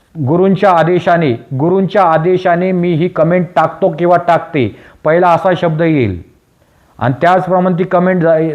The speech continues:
तुम्हाला, तुम्हाला त्याचं उत्तर मिळेल. आलं लक्षामध्ये? बाकी कोणाचं ऐकू नका.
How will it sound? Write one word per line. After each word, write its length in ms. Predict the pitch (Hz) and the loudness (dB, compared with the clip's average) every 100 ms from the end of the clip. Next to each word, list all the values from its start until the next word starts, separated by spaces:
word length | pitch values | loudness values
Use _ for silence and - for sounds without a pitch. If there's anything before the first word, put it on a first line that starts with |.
| - | -4
तुम्हाला, 300 | 165 170 170 | 0 2 2
तुम्हाला 340 | 165 165 165 | 0 0 0
त्याचं 240 | 160 160 170 | 0 0 0
उत्तर 320 | 151 156 151 | 0 0 0
मिळेल. 320 | 143 120 101 | 2 2 0
आलं 200 | 110 180 | 0 2
लक्षामध्ये? 520 | 196 165 175 151 117 107 - - - | 2 2 0 0 -2 -6 -14 -14 -2
बाकी 220 | 143 170 | 0 0
कोणाचं 380 | 165 165 170 175 | 0 2 2 2
ऐकू 320 | 156 160 165 | 2 0 0
नका. 400 | 160 143 135 | 0 0 -2